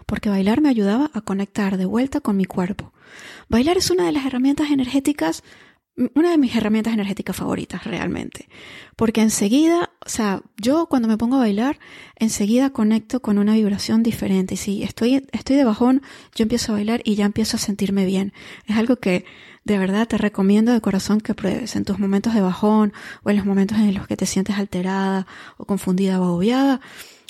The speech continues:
Deténlo todo, pon música y ponte a bailar, de verdad, santo remedio. Así que, bueno, muchas veces, pues, para mí también, eh, poder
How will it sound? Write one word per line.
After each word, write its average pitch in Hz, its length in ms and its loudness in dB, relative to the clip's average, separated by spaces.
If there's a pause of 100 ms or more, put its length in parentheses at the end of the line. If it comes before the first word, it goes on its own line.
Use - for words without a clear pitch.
(280)
Deténlo 220 560 2
todo, 240 580 2 (240)
pon 247 200 4
música 220 600 -2
y 190 160 2
ponte 190 300 2
a 180 60 0
bailar, 196 480 -2
de 190 100 0
verdad, 196 320 -2
santo 208 420 0
remedio. 185 480 -6 (540)
Así 240 240 -2
que, - 200 -2
bueno, 285 260 0
muchas 220 260 0
veces, 277 240 0
pues, 233 160 -4
para 208 220 -2
mí 220 180 2
también, 240 460 2 (460)
eh, 208 200 -2
poder 208 800 0